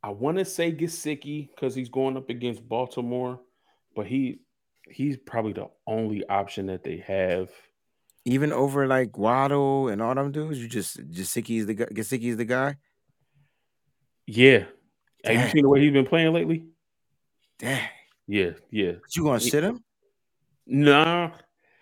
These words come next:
Speaker 1: No.
Speaker 2: What about Andrews, though? 'Cause he hasn't been having good, productive fantasy weeks.
Speaker 1: Andrews is an option. But I'm, I think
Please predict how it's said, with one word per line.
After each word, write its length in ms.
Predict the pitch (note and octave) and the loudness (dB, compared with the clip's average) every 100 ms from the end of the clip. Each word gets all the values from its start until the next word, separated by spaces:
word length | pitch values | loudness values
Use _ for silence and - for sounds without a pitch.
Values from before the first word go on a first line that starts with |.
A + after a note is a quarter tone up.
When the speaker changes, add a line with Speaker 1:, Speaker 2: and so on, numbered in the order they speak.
| _ _ | _ _
Speaker 1:
No. 460 | A2+ C3+ C#3+ C#3 C#3 _ - | -4 0 2 0 -4 _ -2
Speaker 2:
What 120 | B2+ | 0
about 220 | D3+ D3 | 2 2
Andrews, 460 | D3+ C4+ D#3 D#2+ D#2 | 2 0 -2 -4 -6
though? 180 | C2+ | -10
'Cause 180 | - F#2 | -8 -2
he 120 | A#2+ | 0
hasn't 300 | F#3+ F#3+ E3 | 2 2 0
been 140 | D3+ C#3+ | 0 0
having 540 | D3 C3+ C3 A2+ G#2 - | 0 0 -2 -4 -6 -6
good, 200 | C#3 C#3+ | -2 -2
productive 680 | C3+ A2+ B2 - C3+ B2 G#2+ | -2 0 0 2 2 2 0
fantasy 500 | C3+ D3+ E3+ C3 A2 | -4 -2 -2 -2 -4
weeks. 580 | G#2+ A2+ G2+ - - - _ _ _ _ _ _ _ _ _ _ _ _ _ _ _ - | -2 -2 -4 -6 -14 -20 _ _ _ _ _ _ _ _ _ _ _ _ _ _ _ -10
Speaker 1:
Andrews 600 | A#2+ D3 D#3+ D3+ E3+ C#3 | 0 2 2 2 0 0
is 260 | - D3+ E3+ | 0 0 -2
an 100 | - | -6
option. 540 | D#3+ F3 - F#3+ G3+ _ _ _ _ _ _ _ _ _ _ _ _ _ _ _ _ _ _ _ _ _ _ - | -6 -6 -6 -6 -6 _ _ _ _ _ _ _ _ _ _ _ _ _ _ _ _ _ _ _ _ _ _ -8
But 140 | A2+ | -4
I'm, 240 | B2 B3 - _ _ _ _ _ _ _ _ _ _ _ - | -2 -4 -8 _ _ _ _ _ _ _ _ _ _ _ -10
I 160 | C#3 | -8
think 360 | F3+ - E3+ - | -8 -10 -10 -10